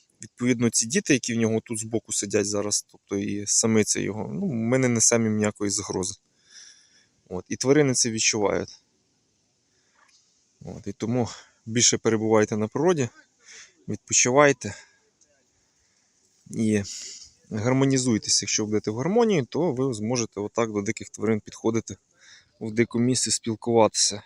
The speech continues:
І це, до речі, ознака того є вашої енергетики. От часто запитують: «А яка в мене вібрація?» От підійдіть до дикої тварини, ось, дивіться, лебедь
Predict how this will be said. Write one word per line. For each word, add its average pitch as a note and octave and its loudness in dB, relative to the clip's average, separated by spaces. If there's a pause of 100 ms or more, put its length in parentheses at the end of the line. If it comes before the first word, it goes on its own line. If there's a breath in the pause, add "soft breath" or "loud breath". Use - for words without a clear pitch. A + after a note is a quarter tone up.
І G#2+ -6
це, C3 4
до A#2+ 2
речі, A#2+ 4
ознака A#2+ 2
того D3 2
є A2 4
вашої A2 4
енергетики. A#2 2
От G2+ -6
часто G#2+ 0
запитують: G#2+ -2
«А A2 4
яка A#2+ 6
в - 4
мене A2+ 4
вібрація?» G#2+ 2 (420 loud breath)
От G#2 -8
підійдіть B2 2
до D3+ 2
дикої B2 2
тварини, A2+ 2
ось, A#2 0
дивіться, G#2 -2
лебедь A2+ 2